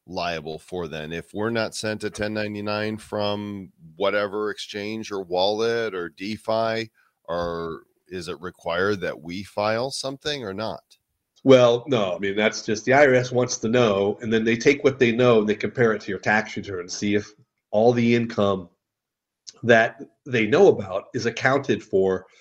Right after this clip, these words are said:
Speaker 2: on your tax return. Let me tell you, for example, did you all hear this past year, uh, the I R S commissioner came out and said, "We're gonna increase audits of people that make over four hundred thousand dollars."
Speaker 1: Mm-hmm.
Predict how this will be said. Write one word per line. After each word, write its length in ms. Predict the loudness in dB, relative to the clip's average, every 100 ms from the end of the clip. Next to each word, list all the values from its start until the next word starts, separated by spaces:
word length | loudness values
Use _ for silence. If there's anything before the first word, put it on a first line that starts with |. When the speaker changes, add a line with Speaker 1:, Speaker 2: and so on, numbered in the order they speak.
| _ -6
Speaker 2:
on 180 | -2 -2
your 120 | -2
tax 360 | 0 0 0 -10
return. 280 | -10 -12 -12 _ -20 -20 -2
Let 140 | 2
me 240 | 2 -2 -14 _ _ _ -8 2
tell 100 | 4
you, 80 | 4
for 80 |
example, 420 | 0 2 0 0 -6
did 220 | -2 4
you 100 | 6
all 140 | 6
hear 300 | 4 4 2
this 160 | -2 -4
past 360 | -2 -2 -4
year, 300 | -2 0 2
uh, 200 | 2 0 -4 _ _ _ _ _ _ _ _ _
the 160 | 0 4
I 120 | 6
R 140 | 6
S 180 | 4 0
commissioner 360 | -6 -6 -4 -4
came 200 | 0 0
out 120 | 0
and 80 | -2
said, 200 | 0 2
"We're 200 | 2 4
gonna 260 | 2 2 -4 _ _ _ 0
increase 540 | 0 0 0 2 0 0
audits 380 | 2 2 0 -6
of 100 | -6
people 240 | -4 -2
that 140 | -2
make 180 | -2 2
over 220 | 2 2
four 240 | 2 4 4
hundred 200 | 4 0
thousand 320 | -2 -2 -6
dollars." 380 | -10 -10 -14 -20 _ _ _
Speaker 1:
Mm-hmm. 260 | -20 -20